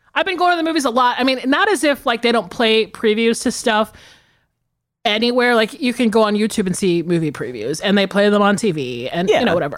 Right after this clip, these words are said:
Speaker 1: But I, because I've been going to the movies a little bit, I've been sitting in front of, like, thirty-five minutes of movie trailers pretty
Speaker 2: I miss
Speaker 1: frequently.
Speaker 2: it. I gotta say, I miss it.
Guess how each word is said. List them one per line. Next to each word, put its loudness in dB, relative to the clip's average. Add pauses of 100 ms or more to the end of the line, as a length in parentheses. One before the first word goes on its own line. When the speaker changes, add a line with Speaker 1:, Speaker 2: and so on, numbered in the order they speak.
(140)
Speaker 1:
But 0
I, 0
because -2
I've 0
been -2
going 2
to 2
the -2
movies 0
a -6
little 0
bit, -2 (500)
I've -2
been 0 (560)
sitting 0
in -2
front 0
of, -2
like, -2
thirty-five 0
minutes 0
of -2
movie 2
trailers -6 (420)
pretty 2
Speaker 2:
I 0
miss 2
Speaker 1:
frequently. 0
Speaker 2:
it. -12 (360)
I -10
gotta 0
say, 0
I 2
miss -2
it. -2